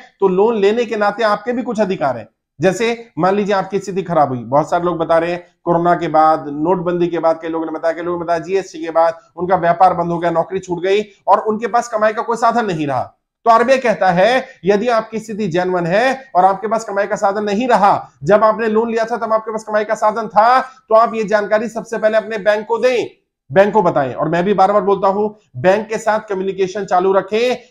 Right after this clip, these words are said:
और बैंक के साथ जितना भी कम्युनिकेशन करें, सब रिटर्न में करें, कोई भी ओरल कम्युनिकेशन ना किया जाए, क्योंकि जब आप ओरल कम्युनिकेशन करते हैं,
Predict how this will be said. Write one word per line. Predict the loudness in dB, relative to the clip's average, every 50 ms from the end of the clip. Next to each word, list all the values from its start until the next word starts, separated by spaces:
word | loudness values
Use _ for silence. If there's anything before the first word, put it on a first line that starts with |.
| 2 2
और | 2 2
बैंक | 2 0 0 0 0 0 -4
के | -6
साथ | -4 -2 -2 -2 -2 -2
जितना | -4 -6 -4 0 0 0
भी | 2 2 2
कम्युनिकेशन | 2 0 -2 -2 -4 -4 -4 -6 -4 -4 -6 -4
करें, | -4 -4 -2 -2 -2 -2 -4 -6 _ _ _
सब | -4 0 0 0 2 2
रिटर्न | 0 0 0 0 -2 -2
में | -2 -4 -4 -2
करें, | -2 -2 0 0 -2 -2 -2 -4 -8 _ _ -4
कोई | 0 0 2 2 0
भी | 0 0 0 -2 0
ओरल | 2 4 4 4 4 2 -2
कम्युनिकेशन | -2 -4 -4 -4 -2 -2 -2 -2 -4 -4 -4 -2
ना | -2 -2 -2
किया | -2 -2 -2 -2 0
जाए, | 2 2 2 2 0 -6 _ _ _ _ _ _ _ 0
क्योंकि | 0 2 2 4
जब | 2 4 2
आप | 2 0 2
ओरल | 0 0 0 0
कम्युनिकेशन | -2 -4 -4 -4 -4 -4 -6 -6 -6 -6
करते | -4 -4 -6 -6 -6 -6
हैं, | -4 -2 -2 -2 -2 -4